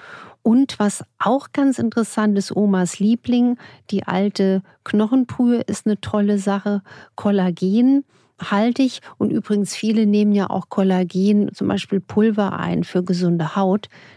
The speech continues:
Das funktioniert aber nur, wenn man auch ausreichend Vitamin C, nicht nur wahrscheinlich über die Ernährung,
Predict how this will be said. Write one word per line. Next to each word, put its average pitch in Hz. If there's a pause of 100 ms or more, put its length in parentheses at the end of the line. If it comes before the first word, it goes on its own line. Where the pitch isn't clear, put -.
(100)
Das 175
funktioniert 190
aber 170
nur, 214 (320)
wenn 196
man 190
auch -
ausreichend 180
Vitamin 175
C, 208 (320)
nicht 208
nur 208
wahrscheinlich 190
über 180
die 170
Ernährung, 196